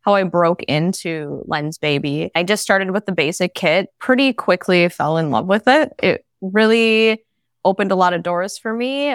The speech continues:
I just loved how I wasn't stuck with one effect. I could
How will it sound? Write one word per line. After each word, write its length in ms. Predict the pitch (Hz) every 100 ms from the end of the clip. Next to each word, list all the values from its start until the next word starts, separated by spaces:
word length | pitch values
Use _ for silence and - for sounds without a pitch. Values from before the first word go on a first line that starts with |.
| -
I 140 | 180 185
just 280 | 202 190 175
loved 520 | 170 160 175 190 202
how 880 | 208 180 170 165 165 156 156 160 - _ _ _ 180
I 100 | 175
wasn't 380 | 175 175 -
stuck 360 | - - 139 -
with 140 | 165 -
one 160 | 151 156
effect. 600 | - - 226 - - - -
I 120 | 165
could 380 | - 175 160